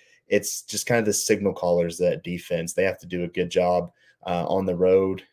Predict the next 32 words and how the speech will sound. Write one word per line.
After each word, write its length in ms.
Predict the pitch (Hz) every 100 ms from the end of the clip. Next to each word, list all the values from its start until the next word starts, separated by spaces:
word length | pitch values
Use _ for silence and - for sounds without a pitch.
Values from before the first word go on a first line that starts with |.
| -
and 140 | 90
against 360 | 90 95 90 -
a, 320 | 90 90 -
an 120 | 98 92
offense 540 | 104 - 92 90 -
that, 200 | 90 87
while 240 | 95 101
they 140 | 98 92
do 200 | 95 101
have 220 | 98 92
a 60 | 90
new 160 | 90
quarterback – 680 | - 123 127 101 92 90 - - _ _
they've 120 | 107
still 200 | 104 110
been 140 | 98 101
able 240 | 95 92
to, 240 | 92 90 85
to 120 | 92
trudge 260 | - 95
along 260 | 92 92 92
because 300 | 87 92 87
of 60 | 87
the 80 |
guys 280 | 87 90 87
that 100 | 87
they 120 | 87
have 260 | 87 87 87
at 80 | 85
the 80 | -
skill 240 | - 85
positions. 600 | 80 - - - - -